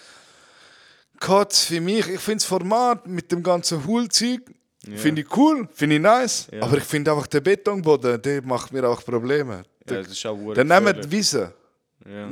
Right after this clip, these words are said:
Speaker 1: Nehmt, wenn dann
Speaker 2: Voll.
Speaker 1: eine Wiese, weißt du, so mach's authentisch,
Speaker 2: Voll.
Speaker 1: nehmt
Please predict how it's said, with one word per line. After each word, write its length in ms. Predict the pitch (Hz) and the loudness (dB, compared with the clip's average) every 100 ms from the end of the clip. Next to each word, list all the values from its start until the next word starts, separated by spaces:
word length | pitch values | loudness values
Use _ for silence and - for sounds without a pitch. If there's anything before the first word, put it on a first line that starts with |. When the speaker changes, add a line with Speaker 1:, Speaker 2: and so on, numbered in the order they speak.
| 165 | 4
Speaker 1:
Nehmt, 220 | 185 175 165 | 6 4 2
wenn 240 | 180 175 | 2 2
dann 140 | 165 | -2
Speaker 2:
Voll. 80 | 156 151 | 0 -2
Speaker 1:
eine 100 | 151 | -2
Wiese, 380 | 185 - 123 113 | -6 -2 -2 0
weißt 260 | 156 151 | 0 0
du, 40 | - | -4
so 80 | 131 | -2
mach's 280 | 165 156 151 | 0 0 0
authentisch, 640 | 143 165 165 104 117 131 | 0 -2 -4 -6 -8 -4
Speaker 2:
Voll. 140 | 151 | -4
Speaker 1:
nehmt 80 | 156 | -2